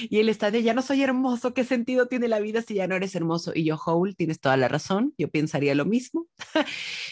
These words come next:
Pero hay una escena donde incluso él como que se vuelve baba. Eh, obviamente es algo ultra turbo, mega exagerado, pero es como de, "Estoy tan triste y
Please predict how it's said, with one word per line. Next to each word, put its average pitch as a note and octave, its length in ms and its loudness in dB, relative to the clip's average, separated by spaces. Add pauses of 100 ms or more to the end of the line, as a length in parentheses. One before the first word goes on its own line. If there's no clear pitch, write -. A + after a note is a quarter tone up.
(140)
Pero G3+ 180 8
hay A3 140 8
una A#3 180 6
escena A3 420 4
donde D3+ 440 4
incluso F3 420 -2
él F3+ 100 0
como F#3+ 180 -2
que C#3+ 100 -10
se C3+ 120 -2
vuelve C#3+ 360 4
baba. C3+ 440 0 (100)
Eh, - 180 4 (140)
obviamente C4 720 8
es - 120 0
algo B3+ 460 6
ultra A3 440 0
turbo, A3+ 440 2
mega G#3+ 260 2
exagerado, G3 720 0
pero F#3+ 120 2
es G3 80 -4
como G3+ 200 -2
de, E3 80 0
"Estoy E3 340 -2 (140)
tan F3+ 320 4
triste F3 300 0
y D#3+ 140 0